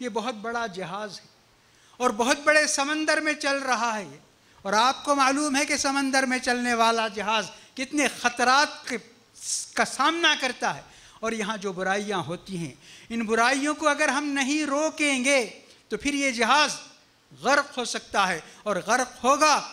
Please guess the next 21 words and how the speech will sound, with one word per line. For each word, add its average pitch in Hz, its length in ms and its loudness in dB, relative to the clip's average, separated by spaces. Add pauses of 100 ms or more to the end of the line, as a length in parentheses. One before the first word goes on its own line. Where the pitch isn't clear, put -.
(260)
तो 214 60 -4
अल्लाह 220 300 2
के 220 160 -6
रसूल 254 380 -6
सल्लल्लाहु 240 500 -4
अलैहि 208 100 -6
वसल्लम 214 220 -4
ने 208 100 -8
भी 202 80 -8
इसकी 202 220 -10
मिसाल 180 380 -6
देकर 170 260 -10
बताया 202 400 0 (280)
कि 196 80 -6
सिर्फ 247 260 -4
बुराई 220 400 -2
करने 214 320 -4
वाले 196 280 -4
ही 196 160 -8
नहीं 170 300 -10
डूबेंगे, 147 420 -10